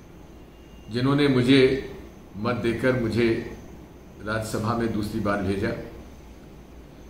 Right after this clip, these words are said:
मैं आभारी हूं उन तीन माननीय विधायकों का भी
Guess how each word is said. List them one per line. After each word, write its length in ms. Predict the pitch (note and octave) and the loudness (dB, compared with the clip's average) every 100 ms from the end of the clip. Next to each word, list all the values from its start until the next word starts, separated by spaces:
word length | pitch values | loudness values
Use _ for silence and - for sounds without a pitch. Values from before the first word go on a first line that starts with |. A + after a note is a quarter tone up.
| - - | -20 -8
मैं 160 | B2 D3 | 0 4
आभारी 440 | C#3 C3 C3+ D#3+ | 6 6 6 8
हूं 120 | F3 F3 | 8 6
उन 100 | D#3 | 4
तीन 480 | - D#3+ F3 - - - - - B2+ | 4 4 4 0 -8 -14 -18 -12 -4
माननीय 320 | C#3 D#3 D#3 | 0 2 4
विधायकों 500 | B2+ A#2 B2 C#3+ C#3+ | 4 4 4 4 2
का 160 | A#2 | 2
भी 200 | G2 F#2+ | 0 0